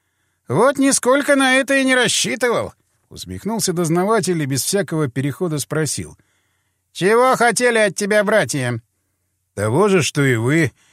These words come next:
Им нужны убийцы». «Столько суеты из-за простого мастера?» «В свое время он занимал в братстве немалый пост».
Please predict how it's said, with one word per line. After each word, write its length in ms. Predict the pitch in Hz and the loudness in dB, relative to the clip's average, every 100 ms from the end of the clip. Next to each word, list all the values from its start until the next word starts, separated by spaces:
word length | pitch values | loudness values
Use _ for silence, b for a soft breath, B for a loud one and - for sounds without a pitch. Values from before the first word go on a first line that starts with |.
| - | -8
Им 200 | 101 196 | 0 2
нужны 340 | 240 208 233 233 | 2 0 0 0
убийцы». 600 | 220 247 185 117 85 - _ _ _ | 0 0 0 -2 -4 -16 _ _ _
«Столько 500 | - 170 233 247 240 | -4 0 2 2 2
суеты 520 | 226 226 202 220 254 | 2 2 2 0 0
из-за 180 | 233 214 | 0 0
простого 520 | 226 226 - 247 247 | 2 2 2 2 4
мастера?» 560 | 262 277 - 165 98 - _ _ _ | 2 2 2 -2 -2 -6 _ _ _
«В 80 | - | -16
свое 360 | - 101 143 160 | -4 0 2 4
время 380 | 160 190 165 151 | 4 4 4 2
он 100 | 117 | 2
занимал 480 | 143 156 165 151 | 2 2 2 2
в 40 | 113 | 0
братстве 460 | 120 175 151 117 | 0 0 0 -2
немалый 480 | 113 113 127 165 101 | -2 0 0 0 -2
пост». 440 | - 110 110 - | -4 -4 -2 -4